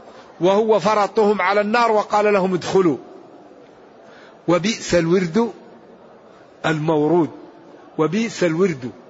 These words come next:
وبئس المورود الذي أوردهم إياه. الورد مصدر، لكن المقصود هنا المكان،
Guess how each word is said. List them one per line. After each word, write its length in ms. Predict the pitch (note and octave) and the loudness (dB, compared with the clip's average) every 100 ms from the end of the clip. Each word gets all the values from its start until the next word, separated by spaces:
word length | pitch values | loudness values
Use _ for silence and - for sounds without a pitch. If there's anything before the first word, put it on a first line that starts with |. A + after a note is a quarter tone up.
| - D3 | -10 -4
وبئس 380 | D#3 A3+ - | 0 0 2
المورود 720 | G3 F3 F#3 F#3+ A#3 A#3 C4 - - - - - | 0 2 2 4 2 2 0 -2 -12 -20 -10 -4
الذي 360 | F3 F#3 G3+ | 0 0 0
أوردهم 600 | G3 F3+ F3+ E3 E3 D3+ D#3 | 0 2 2 0 0 -2 -6
إياه. 280 | D3+ D#3 B2 - - - - - - - - - - - - | -4 -4 -4 -8 -20 -20 -20 -20 -20 -20 -20 -20 -20 -20 -10
الورد 340 | D#3 G#3+ F#3+ D#3+ | -2 0 0 -2
مصدر، 360 | G3+ - G3 | -4 -2 -2
لكن 300 | F3 F#3+ F#3+ | 0 0 0
المقصود 480 | F#3+ F#3 - G3+ F3 | 0 -2 -2 -2 2
هنا 280 | G#3 A3+ G3+ - | 2 2 -2 -10
المكان، 460 | D#3 F3 - E3+ | -4 -2 -2 -4